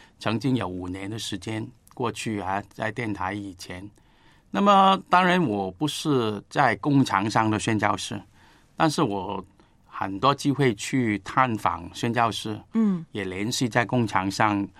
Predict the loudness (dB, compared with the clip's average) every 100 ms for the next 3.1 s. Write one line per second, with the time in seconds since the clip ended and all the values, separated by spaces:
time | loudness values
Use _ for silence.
0 | -20 _ 0 0 0 -8 -12 -14 _ _
1 | _ -20 _ _ 2 4 4 4 4 2
2 | 0 -2 0 0 0 0 2 2 2 -2